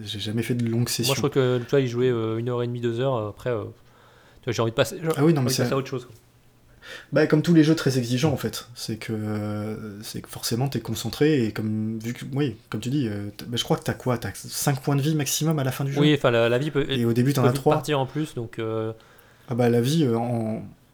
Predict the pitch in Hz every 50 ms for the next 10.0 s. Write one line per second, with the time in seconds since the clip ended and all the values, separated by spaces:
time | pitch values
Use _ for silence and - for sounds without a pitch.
0 | _ _ 131 127 113 113 127 123 117 113 139 151 170 156 131 117 - 113 104 113
1 | 113 113 113 110 110 - - - - 110 110 107 104 101 101 101 101 - - 127
2 | 120 113 117 120 120 127 123 123 117 - 123 120 135 151 143 - - - - -
3 | 120 120 120 120 120 117 117 117 117 117 123 135 151 156 143 135 - 127 - -
4 | 117 117 113 117 131 147 - - - 131 131 117 107 110 - _ - 117 107 110
5 | 110 107 107 107 104 - - - - - - - - 120 127 127 113 104 101 101
6 | 104 104 107 - - 123 123 113 - - 151 160 160 156 - - - - 127 117
7 | 123 131 131 131 123 117 117 117 117 123 135 135 - - - 117 110 110 - 120
8 | 120 110 120 120 117 110 117 110 - - 113 107 110 120 139 151 131 113 107 -
9 | 117 107 107 117 139 139 123 110 104 101 - - - - 107 104 113 - - -